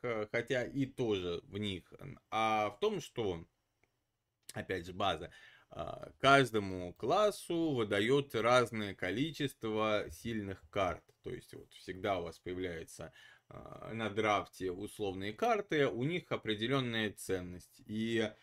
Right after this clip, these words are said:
вероятность, э, что карта с большей ценностью выпадет у такого-то класса, она, ну, короче, а,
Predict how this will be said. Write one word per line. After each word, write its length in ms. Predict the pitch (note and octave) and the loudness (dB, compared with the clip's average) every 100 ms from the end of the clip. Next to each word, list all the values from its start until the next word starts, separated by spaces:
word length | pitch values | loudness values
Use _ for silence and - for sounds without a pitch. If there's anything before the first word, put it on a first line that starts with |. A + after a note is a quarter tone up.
| _ - | _ -4
вероятность, 920 | G2+ A#2 C3+ C#3 A2 G2+ F#2+ - - | 6 8 10 8 6 0 -8 -8 -4
э, 200 | F#2 F2+ | -4 -4
что 540 | - - A#2 G2 F2+ | -10 -4 2 2 2
карта 560 | - A2 F#2+ F2 F#2+ F#2 | 0 2 2 0 -4 -4
с 280 | - G2+ G2 | -4 -2 -2
большей 480 | G2 A2 G#2 - F#2+ | -2 0 0 0 -6
ценностью 640 | - G#2 F#2+ F#2 - F#2 | -2 -2 -2 -8 -8 -6
выпадет 580 | F#2+ G2+ - F2 F#2 - - | -4 -4 -4 -6 -8 -10 -14
у 160 | A#2 G2 | -8 -6
такого-то 600 | - F#2+ B2+ G#2 F#2+ - | -6 -6 -4 -2 -4 -6
класса, 520 | - F#3+ A3+ - D#3+ A#2+ | -2 0 0 0 -4 -2
она, 320 | B2 D3+ - _ _ _ | 0 -2 -2 _ _ _
ну, 120 | D4 | -4
короче, 320 | D#3+ C3+ G#2+ | 2 2 2
а, 120 | F#2 | -4